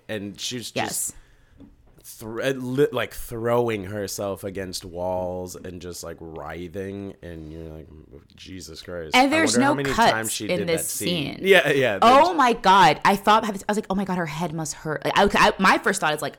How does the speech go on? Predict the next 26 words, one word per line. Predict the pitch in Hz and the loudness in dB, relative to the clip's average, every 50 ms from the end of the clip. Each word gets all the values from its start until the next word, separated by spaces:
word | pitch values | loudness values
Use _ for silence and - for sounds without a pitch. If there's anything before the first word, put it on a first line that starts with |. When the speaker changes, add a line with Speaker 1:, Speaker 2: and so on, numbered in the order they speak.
| _ - | _ -6
Speaker 2:
my | 170 165 | -4 -4
head | 160 - - 190 180 160 | -4 -4 -6 -6 -4 -4
would | 151 147 | -6 -8
hurt | - - - 143 143 135 - _ - - - - - _ _ - | -6 -6 -4 -2 -2 -2 -6 _ -20 -20 -20 -20 -20 _ _ 0
from, | 170 151 131 | 0 2 2
like, | 127 127 120 - | 2 -2 -2 -4
f-, | - - - - - - - | -10 -18 -20 -20 -14 -8 -6
slash, | - - - - - 165 165 160 170 - - - - | -4 -4 -4 -4 0 2 4 4 4 2 -4 -4 -6
like, | 165 - - | -8 -6 -4
you | 160 | -2
know, | 151 143 | 0 0
like, | 143 139 143 | 0 0 -2
kinda, | 156 147 147 | -2 -2 -2
like, | 147 151 147 | -2 -4 -6
s-, | - - - | -8 -6 -2
um, | 143 139 135 135 135 - 147 151 143 - _ _ _ _ _ _ _ _ - - _ _ - - _ | 0 0 0 0 -2 -6 -8 -12 -14 -18 _ _ _ _ _ _ _ _ -18 -18 _ _ -20 -18 _
throwing | - 180 185 190 208 214 | 2 4 6 6 6 6
my | 202 180 | 4 2
body | 165 151 143 156 151 | 4 4 4 4 4
around | 151 143 139 | 4 4 4
like | 139 147 147 147 | 4 2 0 0
that | - 135 139 - - | 2 4 4 4 2
and | 117 123 - | -2 -6 -6
screaming. | - - - - - - 147 160 160 160 185 175 170 147 | -6 -8 -8 -8 -10 -10 -8 -8 -6 -6 -8 -8 -6 -2
I, | - 156 | 0 0
like, | 170 160 - | 0 0 0